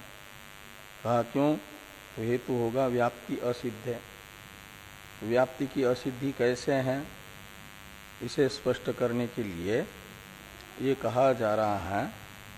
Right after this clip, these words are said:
कि ब्रह्म सिद्ध वस्तु होने पर भी अतीन्द्रिय है, प्रत्यक्ष प्रमाण का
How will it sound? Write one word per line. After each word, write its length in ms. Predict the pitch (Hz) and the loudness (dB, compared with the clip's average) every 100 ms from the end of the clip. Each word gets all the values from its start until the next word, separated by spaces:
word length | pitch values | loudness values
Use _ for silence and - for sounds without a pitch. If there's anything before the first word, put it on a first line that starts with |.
| - - - 117 | -14 -14 -8 0
कि 120 | 117 | 2
ब्रह्म 460 | 117 131 131 135 139 | 4 4 6 6 4
सिद्ध 340 | - 117 120 | 2 -2 4
वस्तु 500 | 123 123 120 - 147 | 6 4 2 0 2
होने 280 | 120 117 123 | 4 4 2
पर 220 | 104 113 107 | 2 0 0
भी 240 | 113 123 98 101 101 101 101 101 101 101 101 101 101 | 0 0 -2 -12 -16 -16 -16 -14 -16 -16 -16 -12 -4
अतीन्द्रिय 600 | 117 139 139 123 120 101 | 0 4 4 4 2 2
है, 200 | 80 80 - - - - - - 101 101 101 101 101 101 101 101 101 101 - - | 0 -6 -10 -14 -14 -14 -14 -14 -14 -14 -14 -14 -14 -14 -14 -14 -14 -14 -8 0
प्रत्यक्ष 480 | 113 - 127 - 104 | 0 2 -2 -2 -4
प्रमाण 400 | 110 117 117 117 | 0 2 0 2
का 200 | 123 | 4